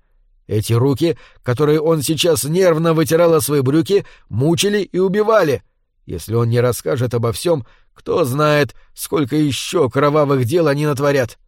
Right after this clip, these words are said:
Лучше признаться, хотя он и не помнит ничего, чем дать волю своему безумию. Он повернулся и посмотрел на Деккера. Фотографии были собраны в стопку и лежали на столе изображением вниз.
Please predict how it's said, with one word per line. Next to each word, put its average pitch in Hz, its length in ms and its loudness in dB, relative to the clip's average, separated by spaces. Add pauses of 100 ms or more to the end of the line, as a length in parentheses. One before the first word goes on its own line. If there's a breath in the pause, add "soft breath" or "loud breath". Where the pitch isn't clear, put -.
(440)
Лучше 123 480 0
признаться, 151 840 0 (340)
хотя 120 360 -2
он 131 180 2
и 143 60 0
не 147 140 2
помнит 143 380 0
ничего, 147 540 0 (300 soft breath)
чем 139 340 -2
дать 143 260 0
волю 139 360 2
своему 139 420 -2
безумию. 120 600 -4 (680)
Он 117 200 -4
повернулся 143 640 0
и 143 40 2
посмотрел 143 580 0
на 147 140 0
Деккера. 117 500 -4 (460)
Фотографии 147 580 0
были 143 220 0
собраны 131 460 0
в - 40 -10
стопку 156 460 -2 (320 soft breath)
и 107 120 0
лежали 165 460 2
на 165 120 0
столе 156 360 0
изображением 139 800 0
вниз. 113 420 -6